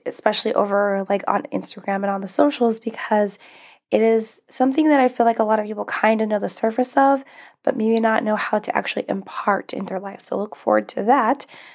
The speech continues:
Another reason to come see me on Instagram. But it is a lot about not setting personal boundaries, you know, and also, like, letting my anxiety get the best of me, worrying about other people's judgment,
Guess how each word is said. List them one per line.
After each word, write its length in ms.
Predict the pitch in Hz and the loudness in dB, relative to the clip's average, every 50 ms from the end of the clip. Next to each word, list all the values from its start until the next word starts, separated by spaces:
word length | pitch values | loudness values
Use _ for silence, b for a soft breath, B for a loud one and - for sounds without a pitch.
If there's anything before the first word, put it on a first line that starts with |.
| B B B - | B B B 0
Another 240 | 226 220 214 208 208 | 2 4 4 4 2
reason 280 | 214 208 - 208 208 196 | 0 0 -2 -4 -6 -6
to 160 | - - 202 | -6 -8 -8
come 180 | - - 202 196 | -8 -8 -10 -10
see 140 | - - 196 | -8 -6 -4
me 100 | 196 202 | -4 -4
on 140 | 202 - | -4 -4
Instagram. 480 | - - - - - - - 202 202 202 | -6 -8 -8 -8 -6 -4 -2 -2 0 0
But 240 | 202 220 226 - b b b b b b b b b b _ _ - | 2 2 2 0 b b b b b b b b b b _ _ 0
it 220 | 269 262 262 - | 0 0 2 2
is 280 | - 294 285 269 254 240 | 2 4 4 4 4 2
a 100 | - 220 | 2 2
lot 260 | 226 226 226 226 226 | 4 6 6 6 4
about 260 | 226 226 214 214 - | 4 2 2 0 2
not 500 | - 220 220 220 214 214 214 - - - - _ _ _ _ _ | 2 2 4 4 4 4 2 0 -4 -10 -18 _ _ _ _ _
setting 400 | - - - 233 220 220 220 220 | -10 -6 -2 -2 0 0 -2 -4
personal 380 | 214 - - - - - 233 | -6 -8 -10 -6 -4 0 2
boundaries, 500 | 269 320 370 330 262 214 - - 190 - | 4 4 4 4 2 0 -4 -8 -6 -4
you 60 | 208 208 | -2 0
know, 140 | 208 214 | 0 0
and 140 | 214 - 220 | 2 2 2
also, 280 | 220 220 214 - - 208 | 0 0 0 0 0 0
like, 220 | 202 196 190 - | 0 0 -2 -2
letting 240 | 208 208 202 202 202 | -4 -2 -2 -4 -6
my 120 | 196 196 | -6 -6
anxiety 480 | - - 202 214 - - 269 277 269 277 | -6 -6 -6 -2 0 2 2 4 4 2
get 140 | 269 269 262 | 2 2 0
the 80 | 254 | 0
best 300 | 240 247 247 240 - - | 0 0 0 -2 -2 -2
of 40 | 254 | 0
me, 320 | 247 247 240 240 240 240 247 b b b b b b b b _ _ | 2 2 4 4 2 0 -2 b b b b b b b b _ _
worrying 360 | - 214 220 226 226 233 233 | -2 0 2 4 4 4 4
about 280 | 226 214 226 220 - - | 4 2 2 2 2 0
other 200 | 208 214 220 208 | -2 -4 -4 -6
people's 420 | - - 214 - - - - 190 | -6 -10 -12 -10 -8 -8 -8 -8
judgment, 760 | - - 254 262 269 262 - - 262 262 262 254 254 262 - | -2 0 2 2 2 2 0 2 2 4 4 2 0 -4 -8